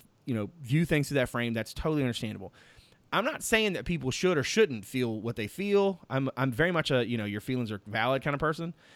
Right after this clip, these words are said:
in general. Um, but man, like, I,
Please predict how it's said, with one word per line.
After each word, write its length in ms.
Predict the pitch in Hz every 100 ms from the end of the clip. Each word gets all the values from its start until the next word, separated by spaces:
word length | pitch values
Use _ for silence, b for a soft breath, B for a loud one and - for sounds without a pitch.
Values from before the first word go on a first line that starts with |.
| b b
in 140 | 147 131
general. 380 | 156 165 175 -
Um, 380 | 135 123 110 101 _
but 160 | 160 151
man, 280 | 175 196 185
like, 320 | 139 123 -
I, 120 | 107